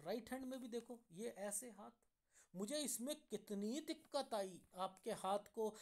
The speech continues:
कि right hand पे मैं हमेशा फॉर्मूलों को check करता हूँ। अब देखो एक logic समझाता हूँ, देखो logic ये है कि ये रेखाएं पीछे से चल रही हैं ना,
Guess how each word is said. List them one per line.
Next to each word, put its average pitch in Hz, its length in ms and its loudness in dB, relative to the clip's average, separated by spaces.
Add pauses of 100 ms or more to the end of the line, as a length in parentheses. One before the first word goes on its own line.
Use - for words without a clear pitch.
(160)
कि 233 120 2
right 202 400 2
hand 262 180 0
पे 294 140 -2
मैं 285 160 0
हमेशा 247 480 -2
फॉर्मूलों 269 460 0
को 277 140 2
check - 280 -4
करता - 280 -6
हूँ। - 80 -16 (340)
अब 247 100 0
देखो 285 200 -2
एक 285 160 -2
logic 208 360 2
समझाता 156 500 -4
हूँ, - 120 -14 (320)
देखो 208 180 2
logic 208 500 2
ये 277 140 0
है 233 200 0
कि 285 320 -6 (120)
ये 240 220 0
रेखाएं 226 380 2
पीछे 254 520 -2
से 330 140 2
चल 320 200 0
रही 311 240 -8
हैं 339 100 -10
ना, 320 100 -12